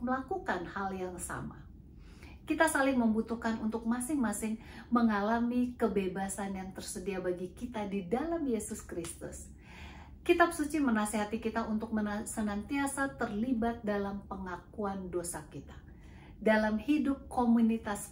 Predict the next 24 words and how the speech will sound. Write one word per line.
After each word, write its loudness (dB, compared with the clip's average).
kita, -4
dalam 6
penyembahan 4
serta -6
pertempuran 0
rohani 2
bersama-sama. -6
Dalam 6
Amsal 4
dua 2
puluh -4
tujuh 2
ayat -6
tujuh 0
belas 0
mengatakan, -4
"Besi 6
menajamkan 2
besi -2
dan 0
orang 2
menajamkan -4
orang -6
lain." -8